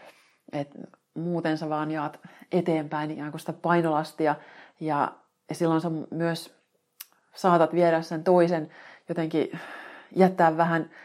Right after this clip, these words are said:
rikkinäiseksi. Et jos kovasti jakaa sitä hirveän keskeneräistä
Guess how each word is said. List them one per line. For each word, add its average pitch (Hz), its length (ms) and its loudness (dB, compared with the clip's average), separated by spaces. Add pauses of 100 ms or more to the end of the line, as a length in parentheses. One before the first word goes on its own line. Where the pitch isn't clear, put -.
(220)
rikkinäiseksi. 165 1000 0 (720)
Et 165 120 -4
jos 156 280 -2 (680)
kovasti 180 680 4 (100)
jakaa 185 400 8
sitä 170 120 -4
hirveän 165 320 0
keskeneräistä 160 840 2